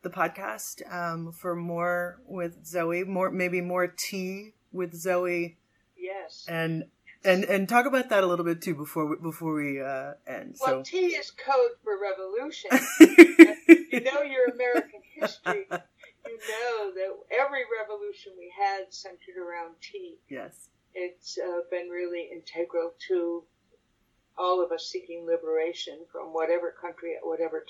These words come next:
Speaker 2: time.
Speaker 1: Yeah.
Speaker 2: For some reason, tea comes into play. It must be a medicinal plant. The indigenous people could probably explain that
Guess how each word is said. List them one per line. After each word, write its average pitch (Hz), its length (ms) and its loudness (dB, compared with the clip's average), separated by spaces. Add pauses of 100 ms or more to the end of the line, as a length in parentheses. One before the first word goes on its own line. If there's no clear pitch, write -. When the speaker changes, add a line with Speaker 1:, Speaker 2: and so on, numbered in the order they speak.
Speaker 2:
time. 165 320 -4 (120)
Speaker 1:
Yeah. 143 220 -10 (100)
Speaker 2:
For 185 120 -2
some 208 240 -4
reason, 247 360 -6
tea 349 300 -6 (100)
comes 170 220 -12
into 165 200 -8 (160)
play. 160 380 -2
It 170 60 -18
must 180 320 -8
be 190 240 0
a - 20 -6
medicinal 170 720 -4 (140)
plant. 175 260 -8 (220)
The 170 100 -6
indigenous 175 640 -6
people 170 320 -8
could 170 160 -14
probably 165 300 -10
explain 165 480 -14
that 156 200 -14